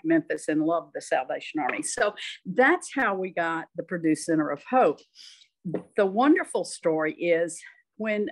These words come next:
uh, Missus Buckman went to a luncheon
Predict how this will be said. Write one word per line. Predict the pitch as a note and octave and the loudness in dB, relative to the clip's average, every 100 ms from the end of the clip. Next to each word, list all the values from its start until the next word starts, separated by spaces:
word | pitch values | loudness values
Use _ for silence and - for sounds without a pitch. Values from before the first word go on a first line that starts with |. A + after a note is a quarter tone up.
| - | -4
uh, | F3+ | -4
Missus | F#3 F#3+ F3+ | -4 -6 -6
Buckman | F3+ F#3+ D3 F3+ F3 | 0 0 2 2 2
went | G#3+ A#3 - - | 0 -2 -8 -2
to | G#3+ F#3 F3 - - _ _ - | 0 0 -4 -14 -20 _ _ 0
a | E3 | 2
luncheon | F3 A#3 B3 A3 F3 | 4 4 4 4 0